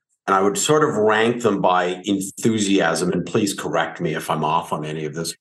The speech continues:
Indonesia has gotta be the number one place people are most excited about, followed probably by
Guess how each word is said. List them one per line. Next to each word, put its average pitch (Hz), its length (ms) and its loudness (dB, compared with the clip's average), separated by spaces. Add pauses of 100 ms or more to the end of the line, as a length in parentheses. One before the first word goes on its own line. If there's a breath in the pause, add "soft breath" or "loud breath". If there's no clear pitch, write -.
Indonesia 131 720 4
has 101 220 0
gotta 107 240 2
be 101 120 2
the 95 100 2
number 95 320 2
one 90 380 2
place 90 280 -2
people 90 320 -4
are 85 80 0
most 87 240 -2
excited 82 500 0
about, 82 400 0 (480 loud breath)
followed 185 480 2
probably 151 480 2
by 104 480 2